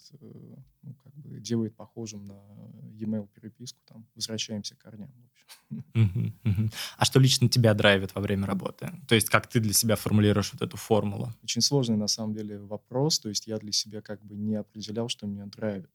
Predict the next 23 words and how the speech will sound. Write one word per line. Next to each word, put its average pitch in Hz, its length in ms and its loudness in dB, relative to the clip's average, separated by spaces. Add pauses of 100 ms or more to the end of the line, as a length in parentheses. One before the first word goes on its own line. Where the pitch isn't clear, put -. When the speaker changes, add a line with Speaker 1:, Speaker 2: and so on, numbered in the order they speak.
Speaker 1:
На - 60 -10
самом 107 280 -2
деле, 107 220 -4
ну, 123 1040 0
наверное, 117 720 0
это - 240 -14
положительные 117 580 2
эмоции, 117 360 4
хорошее 113 440 -6
настроение. 131 600 0
Хорошее 117 400 -6
настроение, 113 400 -2
положительные 113 500 -6
эмоции, 143 280 0
как 104 160 -12
правило, 123 240 0
связаны 117 460 0
с - 60 -6
какими-то 120 420 0
успехами. 113 680 0
Не 120 100 2
моими 139 320 4
лично, 104 520 -2